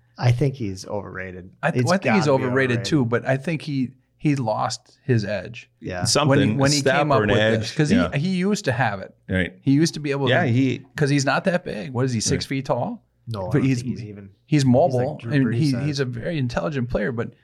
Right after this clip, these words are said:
Speaker 2: with all this crap he's doing right now, he's lost his edge.
Speaker 1: Mm-hmm.
Speaker 2: And <laughs> this video of him,
Speaker 3: Oh, I don't even wanna see
Speaker 2: he's
Speaker 3: it.
Speaker 2: like talking about, <laughs> I was hoping we had it up, but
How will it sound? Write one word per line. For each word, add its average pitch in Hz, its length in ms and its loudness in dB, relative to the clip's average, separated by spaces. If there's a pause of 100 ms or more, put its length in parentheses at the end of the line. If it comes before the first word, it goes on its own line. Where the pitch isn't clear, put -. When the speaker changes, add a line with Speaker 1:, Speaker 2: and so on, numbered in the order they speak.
(420)
Speaker 2:
with 156 300 0
all 160 160 -6
this 147 200 0
crap 165 420 -6
he's 135 180 0
doing 160 320 -2
right 107 180 -2
now, 107 200 -4
he's 120 260 2
lost 104 280 -6
his 127 140 -6
edge. 165 460 -4
Speaker 1:
Mm-hmm. 92 260 -20 (300)
Speaker 2:
And 117 340 4 (280)
<laughs> - 260 -20
this 139 260 2
video 127 500 0
of 104 180 0
him, 107 180 -2
Speaker 3:
Oh, 101 80 0
I 92 220 0
don't 98 100 0
even 90 160 -4
wanna 80 160 -14
see - 200 -4
Speaker 2:
he's 135 200 2
Speaker 3:
it. 139 60 2
Speaker 2:
like 120 160 -2
talking 131 420 -4
about, 117 380 0 (260)
<laughs> - 260 -20
I 131 60 -4
was 127 160 2
hoping 120 240 0
we 110 140 -2
had 110 260 -2
it 98 120 -10
up, 107 240 -6
but 101 180 -14